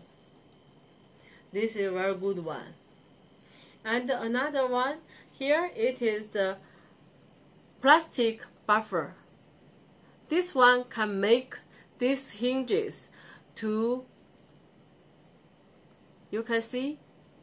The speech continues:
it can soft close in the small degree.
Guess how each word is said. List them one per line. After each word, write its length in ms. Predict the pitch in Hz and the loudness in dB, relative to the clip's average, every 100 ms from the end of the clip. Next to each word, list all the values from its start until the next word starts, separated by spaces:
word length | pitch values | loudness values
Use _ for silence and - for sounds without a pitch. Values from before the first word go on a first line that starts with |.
| - - - - - | -20 -20 -20 -20 -6
it 280 | 240 269 - | -4 -4 -2
can 380 | 247 240 247 254 - - - - - | 2 4 4 0 -16 -20 -20 -20 -20
soft 540 | - 269 294 - - | 2 4 4 2 -16
close 520 | - 208 226 247 - - - | -6 2 4 4 0 -18 -6
in 220 | 190 196 | -4 -2
the 140 | 196 | -4
small 520 | 202 - 214 226 269 - - - - - - | -6 -6 -4 -2 -2 -6 -20 -20 -20 -20 -12
degree. 480 | - 175 180 175 139 | -8 -4 -2 -2 -4